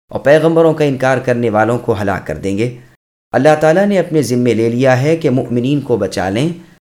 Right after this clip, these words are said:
جیسے کہ نیکوکاروں پر رحمت اپنے ذمے لے لی ہے۔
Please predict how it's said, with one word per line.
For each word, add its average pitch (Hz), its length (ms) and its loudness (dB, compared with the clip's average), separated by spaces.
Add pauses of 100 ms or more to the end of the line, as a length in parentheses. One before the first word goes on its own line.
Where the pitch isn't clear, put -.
جیسے 135 360 0
کہ 147 120 -2
نیکوکاروں 120 580 0
پر 117 160 -4
رحمت 123 460 -6
اپنے 110 260 -8
ذمے 87 320 -8
لے 98 140 -2
لی 107 160 -2
ہے۔ 113 100 -6